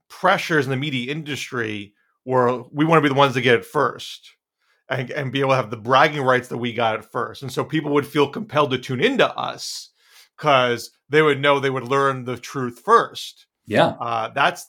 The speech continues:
Speaker 1: been the game for a long time. And I wonder now if, uh, one, because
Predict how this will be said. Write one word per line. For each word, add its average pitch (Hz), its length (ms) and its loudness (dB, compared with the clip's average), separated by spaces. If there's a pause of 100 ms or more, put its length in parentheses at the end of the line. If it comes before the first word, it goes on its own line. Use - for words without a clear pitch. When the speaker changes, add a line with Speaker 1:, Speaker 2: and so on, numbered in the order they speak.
Speaker 1:
been 151 240 0
the 131 80 -6
game 147 440 -4
for 135 260 -4
a 123 60 0
long 117 380 -2
time. 113 760 -2 (500)
And 127 640 0 (1120)
I 131 120 0
wonder 143 540 4
now 135 880 4
if, - 480 -6 (500)
uh, 113 300 -4 (480)
one, 220 240 4
because 151 880 2